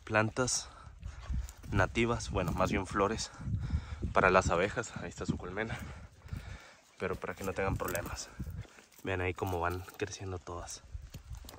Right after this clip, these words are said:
Como pueden ver, nomás le estoy haciendo un mantenimiento rápido. Esta es de las colmenas Flow.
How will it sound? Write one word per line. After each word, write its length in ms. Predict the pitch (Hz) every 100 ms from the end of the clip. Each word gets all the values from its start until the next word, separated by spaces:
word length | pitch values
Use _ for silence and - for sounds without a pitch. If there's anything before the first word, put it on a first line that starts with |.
| - - - - - - - - - - - - - - - - - - - - - - - - - - - - - - - - -
Como 160 | 104 101
pueden 220 | 98 90
ver, 160 | 90
nomás 220 | 92 90 92
le 60 |
estoy 180 | 90 95
haciendo 200 | - 92
un 60 | 95
mantenimiento 540 | 90 - - - 98
rápido. 440 | 98 104 123 - - - - - - - - - - - - - - - - - - - - - - - - - - - - - - - - - - - - - - - - -
Esta 480 | 110 107 - 123 120 -
es 160 | 107
de 40 | 110
las 160 | 117
colmenas 460 | - 107 101 104 107
Flow. 340 | 110 107 131